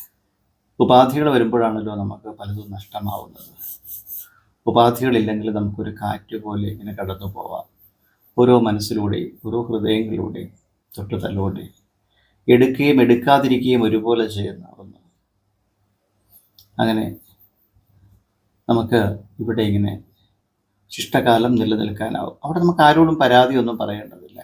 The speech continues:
കാരണം നമ്മൾ നമ്മളെ സ്നേഹിച്ചു തുടങ്ങുന്ന നിമിഷത്തിലാണ് നമ്മളിൽ നിന്ന് സ്നേഹം ഇങ്ങനെ ഒരു പുഴ പോലെ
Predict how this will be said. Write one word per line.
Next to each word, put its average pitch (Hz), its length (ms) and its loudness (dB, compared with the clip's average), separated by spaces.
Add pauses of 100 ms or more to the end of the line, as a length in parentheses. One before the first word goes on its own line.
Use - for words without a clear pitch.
കാരണം 110 320 -6
നമ്മൾ 107 160 -8 (120)
നമ്മളെ 110 240 -4 (100)
സ്നേഹിച്ചു 117 540 -2
തുടങ്ങുന്ന 110 480 -2
നിമിഷത്തിലാണ് 104 600 -10
നമ്മളിൽ 110 320 -6
നിന്ന് 110 220 -6 (600)
സ്നേഹം 110 380 0
ഇങ്ങനെ 107 220 -4
ഒരു 110 140 -2
പുഴ 104 180 0 (100)
പോലെ 101 300 -2